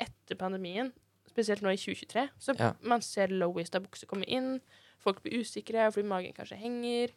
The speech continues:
Speaker 2: Ja, for nå er det sånn
Speaker 1: Eh,
Speaker 2: Y two K-stilen er jo tilbake,
Speaker 1: ja,
Speaker 2: og jeg
Speaker 1: nå
Speaker 2: føler
Speaker 1: white, ja.
Speaker 2: det må jo nødvendigvis styres en del både av liksom mote, hva som er moteriktig,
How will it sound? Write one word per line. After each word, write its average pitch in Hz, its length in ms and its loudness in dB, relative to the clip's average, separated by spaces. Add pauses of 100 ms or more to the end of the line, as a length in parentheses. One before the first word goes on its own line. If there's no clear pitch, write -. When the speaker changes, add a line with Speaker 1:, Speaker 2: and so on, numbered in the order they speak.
(260)
Speaker 2:
Ja, 113 80 6
for 123 80 2
nå 127 80 12
er 120 80 12
det 117 80 12
sånn 120 160 10
Speaker 1:
Eh, 110 80 12
Speaker 2:
Y 107 80 12
two 110 160 4
K-stilen 98 480 6
er 98 80 8
jo 98 80 4
tilbake, - 320 4
Speaker 1:
ja, 208 160 10
Speaker 2:
og 202 100 6
jeg 208 120 6
Speaker 1:
nå 208 40 8
Speaker 2:
føler 202 200 12
Speaker 1:
white, - 80 2
ja. 95 80 10 (240)
Speaker 2:
det 135 100 8
må 143 300 12
jo 139 100 10
nødvendigvis 123 400 8
styres 107 320 6
en 113 80 8
del 110 160 10
både 107 320 10
av 110 100 12
liksom 113 300 6
mote, 127 720 6
hva 110 160 12
som 107 160 6
er 104 220 10 (180)
moteriktig, 117 760 6